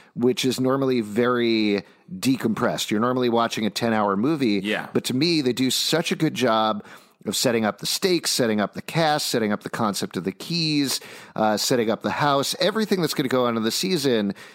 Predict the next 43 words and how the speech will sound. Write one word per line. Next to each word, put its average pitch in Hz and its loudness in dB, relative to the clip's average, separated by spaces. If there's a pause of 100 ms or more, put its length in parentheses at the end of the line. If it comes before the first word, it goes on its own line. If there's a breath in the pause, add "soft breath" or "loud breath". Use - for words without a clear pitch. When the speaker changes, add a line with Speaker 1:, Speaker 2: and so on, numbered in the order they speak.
(100)
Speaker 1:
even 180 0
though 180 2
it 139 2
is 147 0
an 131 0
hour 113 2
long, 107 2
and 95 -2
the 101 0
rest 151 0
of - -2
the 139 2
episodes 110 0
are 110 2
actually 107 0
sub 107 0
fifty 107 -2
minutes. 101 -2
They're 104 -2
more 95 2
broadcast 92 -2
T 85 -2
V 117 0
length. 98 -2 (420 loud breath)
This 151 0 (340 loud breath)
is 139 2
a 139 4
very 131 0
good 104 0
pilot 113 2
for 101 2
a 90 0
T - 0
V 95 2
series, 85 0
which 95 0
I 101 2
appreciated 92 0
a - -6
lot. 80 -2 (800 loud breath)
Speaker 2:
Yeah, 214 0
I, 196 0
uh, 131 2